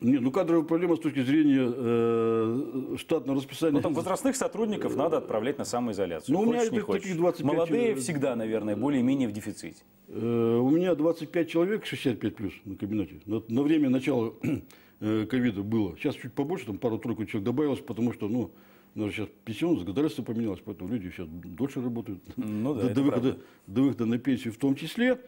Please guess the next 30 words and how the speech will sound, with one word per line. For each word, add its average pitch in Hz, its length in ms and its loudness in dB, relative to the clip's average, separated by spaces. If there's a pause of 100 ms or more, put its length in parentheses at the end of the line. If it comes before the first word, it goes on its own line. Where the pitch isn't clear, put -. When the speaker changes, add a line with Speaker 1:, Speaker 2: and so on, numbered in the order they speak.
(680)
Speaker 1:
Но 170 320 2
они, 170 520 0
э, 127 1120 4
массовую 151 400 2
составляющую, 131 760 0 (140)
э, 104 220 -6
которых 123 360 0
надо 113 240 0
изолировать, 107 520 0 (500)
э, 98 80 -8
по, 113 480 0 (320)
в - 20 -12
соответствии 117 400 -4
с - 60 -8
указом 92 400 -2
губернатора, 101 320 -4
не 104 160 0
составляют. 131 640 -4 (160)
Поэтому 139 280 -2
мы 196 140 -2
это 143 320 -2 (340)
легко 123 320 0
их 120 120 -2
на 113 80 0
дуренку, 117 380 -2
так 87 120 -16
сказать, 98 200 -14
отправили 151 540 -6
и, - 20 -4
э, - 40 -6